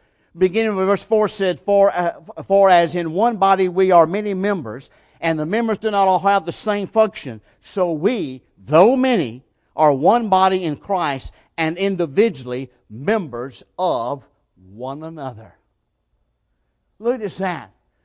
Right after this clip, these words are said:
Paul simply says, "We understand the physical body. Let's apply that to the spiritual body of Jesus Christ. It has a head. It is Christ.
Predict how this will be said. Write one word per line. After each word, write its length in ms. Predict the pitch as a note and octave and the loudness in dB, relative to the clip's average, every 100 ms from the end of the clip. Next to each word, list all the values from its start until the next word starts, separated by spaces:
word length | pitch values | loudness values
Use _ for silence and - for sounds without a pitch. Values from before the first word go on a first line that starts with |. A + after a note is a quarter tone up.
| _ | _
Paul 400 | _ A#3+ C4 B3+ | _ 2 4 4
simply 280 | A3 B3+ G3 | 2 -6 -8
says, 520 | - A#3 G#3+ F3+ E3+ | -6 0 2 2 -4
"We 280 | G#3+ G3+ B3+ | -6 -6 -2
understand 600 | A#3 A#3 G#3+ - A3+ A3 | -2 -2 -6 -6 -6 -4
the 80 | G3 | -4
physical 460 | G3 B3+ F#3+ F#3 E3+ | -2 -4 -4 -4 -2
body. 400 | D3+ D3+ F3 G3 _ | 0 0 -2 -6 _
Let's 240 | F#3+ G3 G#3+ | 0 0 0
apply 720 | G3 - A#3+ B3+ B3 A#3 G3 | -6 0 2 4 4 2 0
that 360 | G3+ G3 G3+ - _ | -2 -2 -8 -16 _
to 160 | - G3+ | -12 -10
the 120 | E3+ | -8
spiritual 500 | E3+ - B3+ A#3 G#3+ | -10 -2 0 2 -2
body 340 | F3+ F#3+ G3 F#3+ | -4 -2 -2 -4
of 120 | E3 | -6
Jesus 460 | E3 G#3 E3 F3+ | -8 -8 -10 -16
Christ. 600 | - G#3 G3 C#3 - - _ _ _ _ A#3 | -12 -10 -8 -12 -16 -20 _ _ _ _ 0
It 120 | A#3+ | 2
has 300 | E3+ F3+ E3+ | 4 0 0
a 80 | G#3+ | -2
head. 380 | A#3+ A#3 C3+ - _ | -2 -4 -4 -8 _
It 220 | A3+ G#3+ | 0 2
is 140 | F3+ F#3+ | 2 -4
Christ. 600 | - B3 G#3 C#3 - | -2 -2 -2 -6 -14